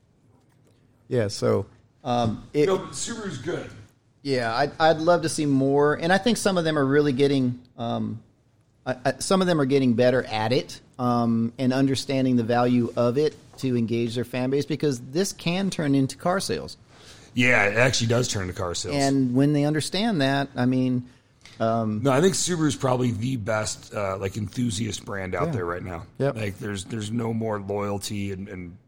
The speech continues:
Speaker 2: you know, brand awareness tying motorsports back to,
Speaker 1: Yeah.
Speaker 2: to sales and what they're doing. Like,
Speaker 1: I
Speaker 2: you
Speaker 1: think,
Speaker 2: know.
Speaker 1: I think a good friend of ours has one hidden away, even though he can't say he has one.
Speaker 2: What's that, a Subaru?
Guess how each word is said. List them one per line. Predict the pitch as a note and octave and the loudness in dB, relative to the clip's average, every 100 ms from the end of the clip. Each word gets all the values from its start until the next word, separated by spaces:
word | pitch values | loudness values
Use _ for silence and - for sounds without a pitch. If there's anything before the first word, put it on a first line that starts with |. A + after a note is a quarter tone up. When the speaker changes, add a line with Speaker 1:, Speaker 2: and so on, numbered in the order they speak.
| _ A2+ | _ -14
Speaker 2:
you | |
know, | G2 | -12
brand | E2+ F2+ G2+ G2+ G2+ | -10 -6 -4 -2 -2
awareness | F#2+ F2+ F#2 G2 F#2 F2 | -4 -6 -4 -2 -2 -4
tying | - G#2+ G2 F#2+ G2+ G2 | -6 -6 -6 -6 -8 -4
motorsports | G2 G2+ - G2+ F#2 - | -4 -4 -6 -6 -8 -8
back | G2 F#2+ - | -8 -8 -8
to, | G#2 F2 - - | -8 -8 -10 -8
Speaker 1:
Yeah. | A2+ A#2 - | -4 -4 -4
Speaker 2:
to | - A#2 | -6 -4
sales | - G#2+ G2+ G2+ F#2+ | 0 0 2 0 -2
and | F#2+ | -4
what | F2+ | -6
they're | - F2+ | -6 -8
doing. | F#2+ G2 F#2+ F2+ | -4 -4 -4 -4
Like, | F2 D#2+ - - _ _ _ _ _ | -8 -10 -14 -20 _ _ _ _ _
Speaker 1:
I | - | -2
Speaker 2:
you | |
Speaker 1:
think, | B2 - | 0 2
Speaker 2:
know. | - | 2
Speaker 1:
I | C3+ | 4
think | E3+ D#3+ | 4 2
a | |
good | C#3+ D3+ | 2 2
friend | D3+ C3+ | 2 0
of | |
ours | C3 C3 A#2+ | 2 0 0
has | C3 A2+ | 0 0
one | B2 A#2 | 0 0
hidden | A#2 C3 B2 | 0 0 0
away, | A#2 A#2+ B2 | 0 2 2
even | A#2+ A2+ A2+ | 0 -2 -4
though | A2+ | -4
he | A2+ | -6
can't | A#2+ G#2+ | -8 -8
say | - A2+ | -6 -6
he | G#2+ | -4
has | A2+ A#2 A2 | -4 -4 -6
one. | G2+ F#2+ - _ _ _ - | -8 -10 -12 _ _ _ -8
Speaker 2:
What's | A#2+ - | -6 -2
that, | A#2 F#2+ | -2 -2
a | |
Subaru? | - B2+ C3+ F3+ F#3+ | -2 0 4 4 4